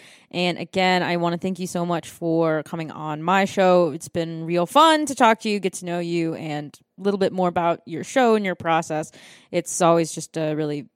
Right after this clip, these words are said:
really fun day when I get to talk sh-, a little shop with a, with a fellow ancient, uh, history podcaster. So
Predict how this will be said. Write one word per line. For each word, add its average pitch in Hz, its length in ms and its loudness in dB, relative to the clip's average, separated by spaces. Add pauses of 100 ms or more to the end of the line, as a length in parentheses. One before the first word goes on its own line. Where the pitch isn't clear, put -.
(120)
really 160 280 -2
fun 156 260 -6
day 143 240 -4
when 139 100 -8
I 143 120 -8
get 165 180 -10
to 175 100 -10
talk 165 320 -2
sh-, - 280 -20
a - 40 -8
little 262 240 6
shop 190 500 2
with 175 160 -4
a, 151 240 -2
with 160 140 -8
a 165 40 -10
fellow 160 300 -2
ancient, 160 600 -10
uh, 139 380 -8
history 170 320 -8
podcaster. - 800 -12
So 147 260 -4